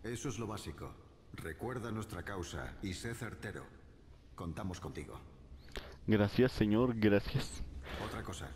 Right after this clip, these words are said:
Speaker 2: ¿Qué?
Speaker 1: Campbell aún retiene un antiguo decano llamado Martin. Es de
Speaker 2: Martin.
Speaker 1: los nuestros, y si logras encontrarlo, préstale toda la ayuda posible.
Speaker 2: Martin,
Speaker 1: Es un
Speaker 2: ok.
Speaker 1: gran estratega al que sorprendieron trabajando para nuestra causa.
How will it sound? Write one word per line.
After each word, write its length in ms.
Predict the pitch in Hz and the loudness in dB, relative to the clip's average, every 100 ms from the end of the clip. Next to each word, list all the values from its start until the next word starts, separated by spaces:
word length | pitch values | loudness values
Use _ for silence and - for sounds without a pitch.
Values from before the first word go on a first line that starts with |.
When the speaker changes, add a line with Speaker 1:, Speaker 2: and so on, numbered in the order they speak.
| - - - - - - | -12 -14 -12 -12 -10 4
Speaker 2:
¿Qué? 220 | 113 104 | 8 8
Speaker 1:
Campbell 360 | - 113 131 131 | 4 -2 -2 -2
aún 160 | 127 131 | -2 -2
retiene 400 | 123 110 110 101 | -2 -2 -2 -2
un 80 | |
antiguo 400 | 95 85 104 92 | -2 -2 -2 -2
decano 420 | 78 76 90 82 85 | -4 -6 -4 -2 -2
llamado 440 | 82 80 95 85 | -4 -4 -4 -4
Martin. 440 | 80 - - - | -6 -6 -8 -10
Es 360 | - - - - | -12 -16 -12 2
de 40 | |
Speaker 2:
Martin. 320 | 92 90 117 107 | 6 6 6 6
Speaker 1:
los 80 | 95 | 4
nuestros, 520 | 107 92 76 69 - - | 0 -4 -6 -8 -10 -6
y 60 | 117 | -4
si 120 | 135 | -2
logras 320 | 151 135 123 | -2 -2 -4
encontrarlo, 580 | 107 87 78 90 92 101 | -4 -4 -4 -4 -4 -4
préstale 400 | 131 127 117 101 | -4 -4 -4 -4
toda 220 | 107 101 | -4 -4
la 80 | 87 | -4
ayuda 360 | 76 90 78 71 | -2 -4 -4 -6
posible. 460 | 76 - 67 60 - - - 98 | -6 -6 -6 -8 -12 -16 -2 6
Speaker 2:
Martin, 420 | 107 110 - 98 | 6 6 4 6
Speaker 1:
Es 60 | |
un 60 | 117 | 8
Speaker 2:
ok. 60 | 139 | 10
Speaker 1:
gran 200 | 101 139 | 8 6
estratega 500 | 117 107 98 107 104 | -2 -4 -4 -4 -4
al 60 | |
que 80 | 104 | -6
sorprendieron 560 | 98 92 104 92 123 131 | -6 -4 -2 -2 0 -2
trabajando 540 | 117 85 90 95 92 | -2 -4 -4 -2 -2
para 180 | 92 85 | -4 -2
nuestra 300 | 82 80 82 | -2 -2 -4
causa. 360 | 80 73 - | -4 -6 -6